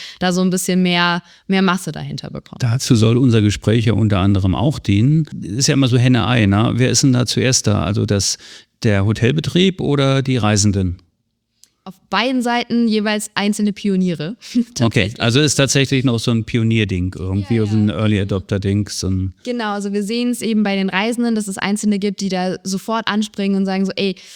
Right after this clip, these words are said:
Speaker 1: ich will selbstwirksam werden.“ Es gibt auch diverse Studien, gerade jetzt zum Beispiel unter der jüngeren Generation, neun von zehn Menschen fühlen, sie haben keine,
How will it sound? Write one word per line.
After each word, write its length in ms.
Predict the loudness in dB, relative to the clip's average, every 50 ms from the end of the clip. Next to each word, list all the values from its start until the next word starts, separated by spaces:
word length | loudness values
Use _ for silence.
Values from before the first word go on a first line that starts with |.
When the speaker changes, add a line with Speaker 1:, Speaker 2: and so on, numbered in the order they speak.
| -20 -20 -8 -4
Speaker 1:
ich 200 | -4 -4 -2 0
will 240 | 0 2 0 0 0
selbstwirksam 600 | -2 -2 -2 -4 -6 -6 -6 -4 -4 -4 -4 -2
werden.“ 240 | -2 -4 -2 -2 -2
Es 160 | -4 -4 -4
gibt 280 | -6 -6 -4 -6 -4 -2
auch 160 | -4 -4 -4
diverse 400 | -2 -2 0 0 2 0 0 -2
Studien, 600 | -2 0 0 0 2 2 2 2 2 2 0 0
gerade 280 | -2 -2 -2 0 0 -2
jetzt 120 | -2 -2 -2
zum 80 | 0
Beispiel 280 | 0 0 0 0 0 0
unter 200 | 0 0 0 0
der 180 | 2 0 0
jüngeren 360 | 2 2 2 2 4 4 4 4
Generation, 560 | 4 2 2 0 0 0 0 2 2 2 0 -2 -10 -6 -2
neun 200 | 2 2 2 2
von 180 | 2 0 -2 -2
zehn 220 | 0 0 2 2
Menschen 380 | 2 2 2 0 0 0 -2 -2
fühlen, 580 | 0 0 0 0 2 2 2 2 2 0 -2 -6 -10 -8
sie 120 | -8 -8
haben 280 | -4 -2 -2 -2 -2 -4
keine, 460 | -6 -6 -2 -2 0 0 0 -2